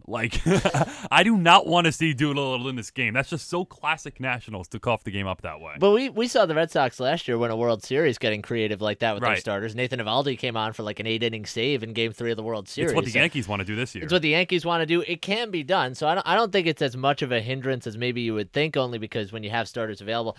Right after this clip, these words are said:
Speaker 2: and if you throw them an inning apiece, you'll probably have whoever you want available for Game One if you win on Thursday in L A. So that's not too much of a consideration if you don't push those guys too far. You just give them the day off on Wednesday, and then they'll be good to go. I think the Nationals have to be the clear favorite here.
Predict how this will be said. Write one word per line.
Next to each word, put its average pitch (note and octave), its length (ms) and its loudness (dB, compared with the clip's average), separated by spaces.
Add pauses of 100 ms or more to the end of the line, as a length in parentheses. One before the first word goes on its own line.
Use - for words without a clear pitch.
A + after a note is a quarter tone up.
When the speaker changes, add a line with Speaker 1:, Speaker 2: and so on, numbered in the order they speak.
(240)
Speaker 2:
and C4 220 4
if - 120 2
you F#3 100 2
throw G3+ 280 2
them F#3 120 -4
an D#3 120 -2
inning D#3 200 -2
apiece, B2+ 640 -4 (540)
you'll A#3 280 4
probably A3 400 6
have D3+ 360 6
whoever D3 280 4
you B2+ 120 2
want C3+ 220 2
available A#2 360 0
for - 100 -10
Game A2+ 240 -2
One A2+ 280 0
if G#2 200 -10
you A2 100 -4
win A2 400 0
on G#2+ 240 -4
Thursday G#2+ 400 -2
in G2 80 -6
L F#2 160 -8
A. A2+ 120 -6 (340)
So D#3+ 540 6
that's F3+ 320 0
not F#3+ 300 2 (200)
too G3+ 220 -2
much E3+ 200 2
of C3+ 60 -8
a C#3+ 60 -6
consideration C3 600 -2
if A#2 80 -10
you C3 80 -4
don't B2 160 0
push B2 200 -2
those A2+ 200 -2
guys G#2+ 280 0
too G2+ 180 -8
far. D3+ 320 6
You B2 120 0
just A2 140 -10
give A#2+ 140 -4
them A2+ 140 -8
the G#2+ 80 -6
day A2 160 2
off G#2+ 200 2
on G2 120 -6
Wednesday, G2 420 -4 (320)
and C3 100 -4
then C3+ 120 2
they'll B2 100 2
be A2+ 100 -2
good A2+ 160 0
to A#2 80 -6
go. A#2 220 4
I D3+ 120 6
think F#3+ 160 2
the F#3+ 60 0
Nationals E3 400 2
have C3+ 200 2
to E3+ 60 -2
be E3 80 0
the D#3 60 -2
clear E3+ 220 -2
favorite F3 340 -4
here. F#3+ 280 0